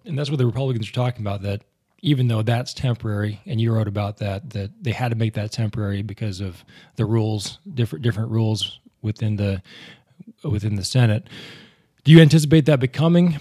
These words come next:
permanent? I guess it's impossible to predict, uh,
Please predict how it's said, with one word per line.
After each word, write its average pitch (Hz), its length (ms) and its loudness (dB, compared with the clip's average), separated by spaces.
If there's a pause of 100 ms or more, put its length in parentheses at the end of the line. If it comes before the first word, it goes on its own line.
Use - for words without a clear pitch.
permanent? 165 300 8
I - 20 4
guess 135 140 2
it's 113 160 0
impossible 120 480 0
to 101 100 -2
predict, 110 680 0 (400)
uh, 95 440 -2